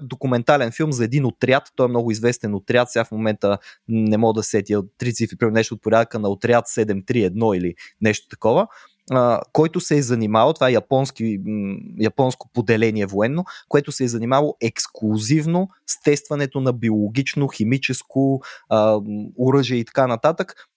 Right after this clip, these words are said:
върху военнопленници. Тоест, освен тия обезглавявания, които сме виждали, които се случват на бойното поле ритуално, е имало и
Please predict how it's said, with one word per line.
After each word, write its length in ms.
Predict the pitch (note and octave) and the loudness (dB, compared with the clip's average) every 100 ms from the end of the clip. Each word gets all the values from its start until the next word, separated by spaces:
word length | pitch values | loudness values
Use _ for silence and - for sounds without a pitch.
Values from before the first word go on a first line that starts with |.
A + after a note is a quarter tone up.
| - | -8
върху 340 | A#2+ C#3+ - D#3+ | 2 2 4 0
военнопленници. 920 | C3+ C3+ A#2 - B2 F#2+ E2+ - - - - | 2 0 -2 0 0 0 -4 -10 -16 -16 -2
Тоест, 200 | C3 A#2+ | 0 0
освен 220 | A#2+ D3+ | 0 -2
тия 140 | D3 D3+ | 2 0
обезглавявания, 800 | C3 B2 A#2 G2+ A#2 C3 C3+ C3 | 2 -2 0 2 2 2 -2 -2
които 260 | - C3 | -6 -8
сме 180 | B2 B2+ | -4 -4
виждали, 400 | A#2+ B2+ B2 A2+ | -2 -2 -2 -4
които 200 | - A#2+ | -4 -6
се 80 | A#2+ | -6
случват 360 | - B2 A#2+ - | -8 -8 -6 -4
на 80 | |
бойното 440 | G#2+ A#2 A2+ A2+ G#2+ | 0 2 0 -4 -12
поле 360 | - A2+ A2 - - - | -6 0 0 -2 -12 -6
ритуално, 680 | A2+ - A2+ A#2 A2 A2+ C3 _ _ | -4 -2 2 4 2 -2 -10 _ _
е 60 | D#3 | 0
имало 320 | D#3 C#3 C#3+ | 2 2 0
и 260 | D#3+ D#3+ | 0 -2